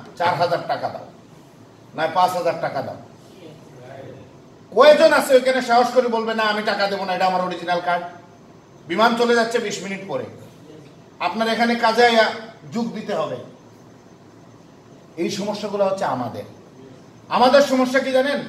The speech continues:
একটা লোক বাংলাদেশ, আমি যদি ফ্রান্সের কথা বলি,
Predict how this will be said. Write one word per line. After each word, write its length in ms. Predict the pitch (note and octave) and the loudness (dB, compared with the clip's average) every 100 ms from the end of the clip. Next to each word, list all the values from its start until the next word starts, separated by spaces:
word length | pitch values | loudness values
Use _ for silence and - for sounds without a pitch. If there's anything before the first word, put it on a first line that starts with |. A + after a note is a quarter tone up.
| - - - - - | -14 -20 -20 -20 -4
একটা 400 | F#3+ - B3 B3 | -4 0 2 2
লোক 360 | B3 C4+ - A#3 | 2 0 -2 0
বাংলাদেশ, 500 | G#3+ G#3+ A#3 A3+ G#3+ | 0 0 -2 -2 -4
আমি 180 | G3+ | -6
যদি 180 | G#3 A3+ | -4 -6
ফ্রান্সের 420 | G3+ A3+ A#3 A#3+ G3 | -2 0 2 0 0
কথা 180 | F3 | -6
বলি, 200 | D3 A2+ | -6 -8